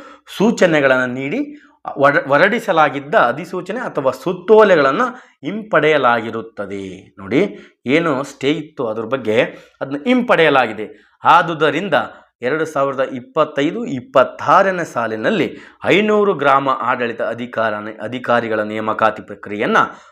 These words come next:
ಪ್ರಾರಂಭಿಸುವ ಸಲುವಾಗಿ ಜಿಲ್ಲೆಯಲ್ಲಿ ಖಾಲಿ ಇರುವ ಗ್ರಾಮ ಆಡಳಿತ ಅಧಿಕಾರಿ ಹುದ್ದೆಗಳನ್ನ, ನೋಡಿ, ಗ್ರಾಮ ಆಡಳಿತ ಅಧಿಕಾರಿ ಹುದ್ದೆಗಳಿಗೆ ಸಂಬಂಧಿಸಿದಂತೆ ಮಾಹಿತಿಯನ್ನ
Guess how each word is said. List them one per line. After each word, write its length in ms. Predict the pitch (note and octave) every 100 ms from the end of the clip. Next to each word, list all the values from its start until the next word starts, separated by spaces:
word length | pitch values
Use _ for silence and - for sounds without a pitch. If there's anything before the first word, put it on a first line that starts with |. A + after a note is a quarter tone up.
| _
ಪ್ರಾರಂಭಿಸುವ 680 | C#3 D#3 G#3+ G3 - D#3 C#3+
ಸಲುವಾಗಿ 880 | - B2 G#3 G3+ B2 G#2 - _ _ A2+
ಜಿಲ್ಲೆಯಲ್ಲಿ 560 | C#3 A#3 C4 B3 A#3+
ಖಾಲಿ 360 | A#3 D#3+ D3 C#3+
ಇರುವ 420 | D3+ A3 A#2+ - - _ -
ಗ್ರಾಮ 420 | B2 C#3 F#3+ A3+ A#3 A3+
ಆಡಳಿತ 480 | D#3 D#3 D3 D3 D3
ಅಧಿಕಾರಿ 640 | D3 C#3 D3+ D3+ D3+ D3+ D3
ಹುದ್ದೆಗಳನ್ನ, 640 | A#2 A2+ A2+ G#2+ G#2+ C3+ G3+ G2+ - _
ನೋಡಿ, 440 | G2 D3+ A3+ - _ _ _ _ _ _ _ _ _ - -
ಗ್ರಾಮ 380 | C#3+ D3 F3+ G#3+ A3 G#3+ -
ಆಡಳಿತ 440 | C#3 C#3+ C#3 C#3
ಅಧಿಕಾರಿ 420 | B2+ B2 C3 B2+
ಹುದ್ದೆಗಳಿಗೆ 880 | A#2 A2+ A#2+ A2+ E3 E3+ G#2+ - _ _ _ _ _ _ _ - -
ಸಂಬಂಧಿಸಿದಂತೆ 760 | D#3 F3+ F#3+ D#3 C#3+ C#3+ -
ಮಾಹಿತಿಯನ್ನ 600 | C3 C3+ D3 D3+ C3+ A#2+